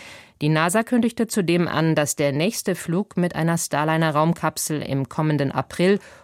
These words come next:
ohne Besatzung stattfinden werde. Boeing kämpft seit Jahren mit Verzögerungen und technischen Problemen bei Starliner-Raumkapseln. Die nasa setzt stattdessen zunehmend Kapseln des Unternehmens SpaceX ein.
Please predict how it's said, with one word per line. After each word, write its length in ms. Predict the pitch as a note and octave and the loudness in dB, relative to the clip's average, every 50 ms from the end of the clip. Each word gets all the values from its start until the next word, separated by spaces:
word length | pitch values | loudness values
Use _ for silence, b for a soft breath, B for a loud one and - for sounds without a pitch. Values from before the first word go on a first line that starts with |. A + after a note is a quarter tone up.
| B B B _ | B B B _
ohne 340 | - F3+ F3+ F3+ F3+ E3+ E3 | 2 2 4 4 4 4 2
Besatzung 600 | E3+ F#3 F3 E3+ F#3 F#3 F3+ - - - F#3 E3+ D#3 | 2 2 2 2 2 0 0 0 0 0 0 0 0
stattfinden 720 | - - C3 A2+ - - - C#3+ A#2 - - A#2+ B2 A#2+ | -2 -4 -6 -8 -8 -8 -6 -4 -4 -4 -4 -4 -4 -2
werde. 320 | A#2+ - - - - - - B B B B B B B B B _ - | -4 -4 -6 -8 -10 -12 -14 B B B B B B B B B _ -2
Boeing 460 | D#3 D#3+ E3+ F3+ F3+ F3+ F3+ F3 - | 2 2 4 4 4 4 4 2 2
kämpft 340 | - E3+ D3 C#3+ - - - | 0 0 0 0 -2 -2 -2
seit 180 | C#3+ C#3 B2 | -2 0 0
Jahren 400 | C3 B2+ C3 - E3 F3 E3 D#3 | 0 0 0 2 2 2 2 2
mit 200 | D3 C#3+ - - | 2 0 -2 -2
Verzögerungen 880 | - D#3+ D3 - - - G3 G#3 G#3+ A3 G3+ E3 E3 E3 E3+ F#3 A3+ B3 | -4 -4 -4 -4 -2 -2 0 0 2 2 2 2 2 2 2 2 2 0
und 360 | - - E3+ F3+ - - - | 0 0 -2 -2 -2 -4 -4
technischen 580 | - F3 E3 - - E3 D3 - - D#3 D3 C#3 | -2 -2 -2 0 0 -2 -2 0 -2 -2 -2 -2
Problemen 600 | - - D#3+ C#3 C#3+ D3 D#3 E3 F3 D#3+ D#3 C#3+ | -2 -4 -4 -2 0 0 2 4 4 4 2 2
bei 180 | B2 B2 - A#2+ | 0 -2 -2 -4
Starliner-Raumkapseln. 1200 | - - C#3+ C3+ C3 C3 C3 C3+ C3 C3 A#2+ C3+ C#3 C#3 - - C#3 C3 - - D3 C#3 C3 B2+ B B B B B B B B | -4 -4 -2 -2 0 0 0 0 0 0 0 0 0 0 0 0 0 0 0 -2 -2 0 -2 -2 B B B B B B B B
Die 80 | G3 G3+ | 2 4
nasa 420 | G3+ F#3+ F3 F3 F3 E3+ A3+ A3+ | 4 4 4 4 2 2 2 2
setzt 400 | G3 G3+ G#3 G3 - - - - | 2 0 0 -2 -2 -6 -6 -8
stattdessen 640 | - - F#3+ F3 E3+ - C#3+ C#3+ - - A#3+ B3+ B3 | -6 -2 -2 -2 -2 -2 -2 -2 0 0 0 -2 -2
zunehmend 540 | - - - G#3+ G3+ F#3+ F#3+ F#3+ F#3 F#3+ F3+ | -2 -4 -2 0 2 2 4 2 2 0 0
Kapseln 560 | - - - - - - - D#3 D3 C#3+ D3 | -2 -4 -6 -4 -4 -4 -2 -2 0 0 0
des 220 | C#3+ D3 C#3+ - - | -2 -2 -4 -4 -4
Unternehmens 760 | - D3+ D#3 D3+ D#3+ D3+ C#3+ C3+ C3 C3+ D3+ F3+ - - - | -2 -2 0 0 0 0 0 0 0 0 0 -2 -2 -4 -4
SpaceX 840 | - - - - F3 D3+ C3 - - - - A#2+ A#2 - - - - - | -6 -4 -2 -2 -2 -2 -2 -4 -4 -6 -6 -8 -8 -8 -8 -10 -8 -8
ein. 320 | - C3 B2+ - - - | -6 -6 -6 -6 -8 -12